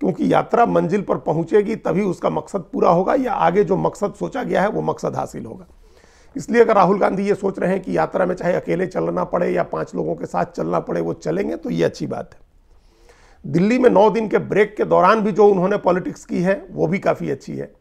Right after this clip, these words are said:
वो सभी, मैं, पूर्व प्रधानमंत्रियों और महापुरुषों की समाधि पर गए और उसमें सबसे खास ये रही कि वो अटल बिहारी वाजपेयी की समाधि पर भी गए।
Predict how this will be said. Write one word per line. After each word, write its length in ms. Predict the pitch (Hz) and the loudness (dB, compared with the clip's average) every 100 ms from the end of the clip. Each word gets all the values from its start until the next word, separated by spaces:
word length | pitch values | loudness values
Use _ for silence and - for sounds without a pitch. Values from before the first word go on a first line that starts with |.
| _ _ _ _ _ _ - | _ _ _ _ _ _ -2
वो 100 | 180 | 0
सभी, 480 | 196 180 226 196 233 | 2 2 2 0 -4
मैं, 200 | 214 175 | -2 -2
पूर्व 320 | - - 208 175 | -2 -4 -2 0
प्रधानमंत्रियों 760 | 170 151 185 185 160 190 196 | -2 -2 0 0 -2 0 4
और 80 | 185 | 4
महापुरुषों 540 | 160 175 175 175 175 | 2 -2 -2 -2 -2
की 100 | 180 | -4
समाधि 380 | 180 170 160 180 | -4 -4 -2 -2
पर 180 | 185 165 | -2 0
गए 200 | 156 180 | 4 4
और 220 | 190 190 | 2 0
उसमें 220 | 175 185 175 | -4 -6 -6
सबसे 300 | 170 - - | -6 -6 -6
खास 320 | - 175 170 | -4 -6 -4
ये 120 | 165 | -4
रही 180 | 175 175 | -2 -2
कि 140 | 269 | -2
वो 180 | 170 170 156 - - _ - | 2 2 2 -2 -20 _ -8
अटल 180 | - | -4
बिहारी 260 | 190 175 190 | 0 2 2
वाजपेयी 380 | 180 175 - 202 | 0 0 0 -2
की 120 | 185 | -2
समाधि 320 | 175 156 139 | -2 -2 -2
पर 160 | - - | -2 -4
भी 140 | - | -6
गए। 140 | 123 | -12